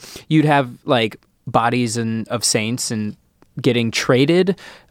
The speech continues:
among different cities, because if a, a city hosted, uh, a particular saint or a particular holy item, uh, that would increase pilgrimages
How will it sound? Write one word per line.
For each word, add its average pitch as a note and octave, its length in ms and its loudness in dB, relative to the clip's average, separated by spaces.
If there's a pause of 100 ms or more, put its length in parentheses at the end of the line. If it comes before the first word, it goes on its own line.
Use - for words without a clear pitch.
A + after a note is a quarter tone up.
among D#3+ 360 2
different E3 300 0
cities, F3+ 360 2
because C3 300 0
if A2 140 -6
a, G#2+ 280 0
a A#2 60 -6
city B2 260 0
hosted, C3 580 -2 (440)
uh, G#2 340 4 (260)
a C3 40 0
particular A#2+ 420 0
saint A2+ 500 -2 (100)
or B2+ 140 2
a G#2 40 0
particular G#2+ 440 -2
holy A#2+ 360 0
item, A2+ 360 -2 (280)
uh, G2+ 140 0
that G#2+ 140 0
would A2 100 -2
increase A2 540 -2 (240)
pilgrimages C3+ 800 -2